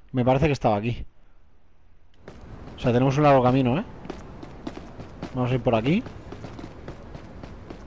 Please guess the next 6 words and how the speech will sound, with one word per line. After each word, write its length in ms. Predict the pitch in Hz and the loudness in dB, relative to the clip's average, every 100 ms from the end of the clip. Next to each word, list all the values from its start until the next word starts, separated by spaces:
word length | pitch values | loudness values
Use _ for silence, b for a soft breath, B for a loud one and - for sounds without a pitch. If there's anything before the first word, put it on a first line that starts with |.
| - - - - - - - - - - - - - - - - - | -16 -14 -16 -16 -16 -16 -14 -14 -14 -14 -14 -14 -16 -16 -16 -16 -2
Ya 140 | 135 139 | 6 8
de 80 | 135 | 8
paso, 340 | 160 - 135 | 6 6 4
miramos 440 | 117 127 143 151 | 4 6 6 4
de 100 | 135 | 4
camino. 520 | 139 139 160 151 110 | 4 6 6 4 2